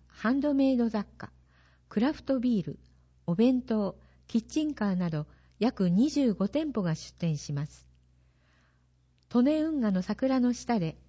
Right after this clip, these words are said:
お花見グルメを楽しみませんか？鯉のぼりワークショップや着物体験も楽しめます。申し込み方法など詳細は、事務局ホームページ、二次元コードをご覧ください。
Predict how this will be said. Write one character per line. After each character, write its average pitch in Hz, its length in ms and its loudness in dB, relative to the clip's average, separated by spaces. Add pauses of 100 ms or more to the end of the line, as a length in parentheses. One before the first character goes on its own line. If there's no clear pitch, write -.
お 165 80 -4
花 285 280 0
見 285 140 0
グ 285 140 0
ル 262 80 4
メ 196 140 2
を 160 120 0
楽 185 200 0
し 208 120 -6
み 202 140 2
ま 180 120 0
せ 185 120 -6
ん 151 120 -6
か？ 180 180 -12 (1500)
鯉 277 280 4
の 294 140 4
ぼ 240 120 4
り 170 160 2
ワ 196 160 2
ー 226 40 2
ク - 100 -18
シ - 120 -6
ョ - 20 0
ッ - 40 -10
プ - 180 -8
や 143 200 -4 (320)
着 - 140 0
物 302 260 2
体 294 220 -2
験 180 200 -2
も 147 160 -2
楽 156 180 -2
し - 120 -8
め 160 140 0
ま 135 120 -4
す。 - 220 -16 (1080)
申 269 140 4
し 294 100 -10
込 311 120 -4
み 294 160 0
方 285 180 0
法 208 240 0
な 180 140 0
ど 160 80 -2
詳 220 280 0
細 196 300 -2
は、 170 180 -4 (540)
事 - 140 0
務 254 160 6
局 196 380 -4
ホ 220 260 0
ー - 20 2
ム 214 140 2
ペ 196 220 0
ー - 20 0
ジ、 - 240 -10 (120)
二 160 160 -2
次 247 100 -2
元 294 260 -2
コ 285 160 0
ー - 20 0
ド 175 160 0
を 135 40 -4
ご 160 120 -4
覧 165 220 -2
く 160 80 -6
だ 147 120 -4
さ 139 180 -10
い。 135 80 -12